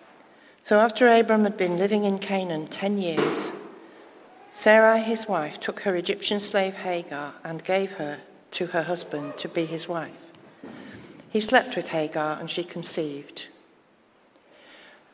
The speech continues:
When she knew she was pregnant, she began to despise her mistress. Then Sarai said to Abram, to Abram,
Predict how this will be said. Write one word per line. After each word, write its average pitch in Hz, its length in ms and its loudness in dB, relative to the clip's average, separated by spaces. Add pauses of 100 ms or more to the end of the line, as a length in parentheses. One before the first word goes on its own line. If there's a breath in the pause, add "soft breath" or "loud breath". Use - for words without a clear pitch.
(180 loud breath)
When 240 140 4
she 220 180 0
knew 233 240 4
she - 160 -2
was 185 140 -4
pregnant, 151 520 -4
she 175 120 -4
began 180 300 -2
to 180 100 -4
despise 170 580 -4
her 170 140 -4
mistress. - 580 -6 (1900 loud breath)
Then 202 280 6
Sarai 156 400 2
said 156 300 -2
to 151 180 -2
Abram, 156 300 -6 (160)
to 175 240 4
Abram, 156 280 -2